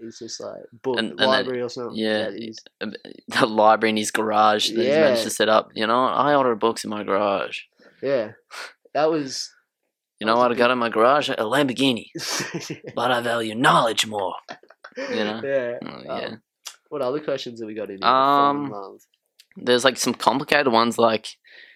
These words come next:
Speaker 2: what would you consider, like, a perfect day?
Speaker 1: Oh, yeah. Uh,
Speaker 2: Some people have different outlooks. I was
Speaker 1: Yeah.
Speaker 2: asking my friend today, and they said, just, like, a chill day at home. I wouldn't consider that perfect. I'd s-,
Speaker 1: perfect day
Speaker 2: that'd
Speaker 1: would
Speaker 2: be
Speaker 1: be
Speaker 2: boring.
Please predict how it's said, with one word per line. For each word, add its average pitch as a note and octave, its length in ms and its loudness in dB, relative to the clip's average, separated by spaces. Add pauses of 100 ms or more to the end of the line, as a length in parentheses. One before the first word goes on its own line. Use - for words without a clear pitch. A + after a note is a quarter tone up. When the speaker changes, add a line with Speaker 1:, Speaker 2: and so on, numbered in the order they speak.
(180)
Speaker 2:
what A2+ 160 4
would C3 140 6
you A#2+ 120 2
consider, G#2+ 460 2
like, G#2 220 2
a - 80 -2
perfect - 480 0
day? F#2+ 380 -2 (760)
Speaker 1:
Oh, - 160 -10
yeah. - 220 -12
Uh, C3 320 -6 (180)
Speaker 2:
Some A#2+ 280 2
people G2 460 0
have - 180 -4
different G2+ 240 -2
outlooks. F#2 300 -2
I G2+ 100 4
was G#2 80 0
Speaker 1:
Yeah. A2 100 6
Speaker 2:
asking A2+ 180 0
my G2 100 -2
friend G#2 420 -8
today, G2+ 280 -4
and G#2 100 -6
they G2+ 100 -6
said, G#2 400 -4 (500)
just, - 220 -8
like, G#2+ 260 -6
a G#2+ 40 -10
chill G#2+ 260 0
day G#2 80 2
at G2 160 2
home. G2+ 280 -2
I G#2+ 100 2
wouldn't C3 200 -4
consider G#2 300 -6
that G2+ 180 0
perfect. A2 540 -2
I'd A2 200 -8
s-, E3+ 100 0
Speaker 1:
perfect - 260 -8
day A2 240 -6
Speaker 2:
that'd A2+ 180 0
Speaker 1:
would - 20 -14
Speaker 2:
be G#2+ 120 0
Speaker 1:
be G#2 80 -8
Speaker 2:
boring. G2+ 380 -6